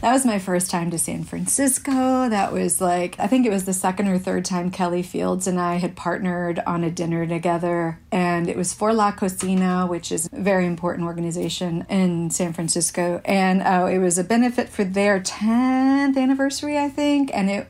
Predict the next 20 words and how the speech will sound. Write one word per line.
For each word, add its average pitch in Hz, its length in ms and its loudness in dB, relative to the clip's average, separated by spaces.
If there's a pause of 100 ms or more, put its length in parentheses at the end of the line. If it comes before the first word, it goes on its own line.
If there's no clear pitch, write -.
(140)
was 185 460 0
to - 200 -2
honor 175 340 -2
Diana 165 360 -2
Kennedy's 165 500 -6
work 175 420 -6
as 165 160 -4
well. 180 360 -6
So 190 320 2 (280)
she 269 180 2
was 277 160 2
the 269 80 0
guest 240 300 2
of 202 100 2
honor. 202 480 2
They 185 160 2
had 180 160 0
a 180 60 0
bunch 180 280 -2
of 185 180 0